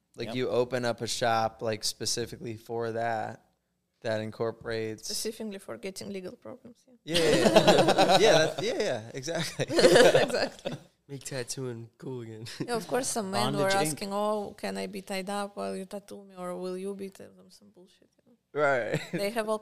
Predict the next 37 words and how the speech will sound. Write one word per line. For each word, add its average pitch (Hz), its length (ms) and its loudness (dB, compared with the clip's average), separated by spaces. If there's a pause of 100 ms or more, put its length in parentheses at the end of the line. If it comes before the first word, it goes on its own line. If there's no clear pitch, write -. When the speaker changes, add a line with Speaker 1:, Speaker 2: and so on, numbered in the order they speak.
Speaker 3:
kinds 208 160 -6
of 196 80 -12
fantasies, 202 520 -10
because 220 280 -6
also 269 240 -4
the 220 100 -6
guy 226 200 -4
who 240 140 -12
makes 202 280 -10
my 190 160 -8 (400)
Facebook 247 460 -4
ads, 208 320 -8 (640)
um, 190 420 -4 (380)
I 196 60 -4
was 214 220 -2
a 214 40 -2
little 214 240 -4
bit 202 360 -8
out 214 220 -2
of 240 80 -6
it 240 100 -4
mentally, 220 400 -4
so 208 180 -4
he 208 140 -6
was 214 180 -4
doing 202 260 -8
videos, 180 400 -8
like, 175 260 -8
uh, 185 220 -8
collecting 196 520 -6
different 190 380 -10
videos 185 300 -8
that 175 160 -8
I 175 80 -4
had 220 260 -6
into 190 240 -10
one, 226 260 -10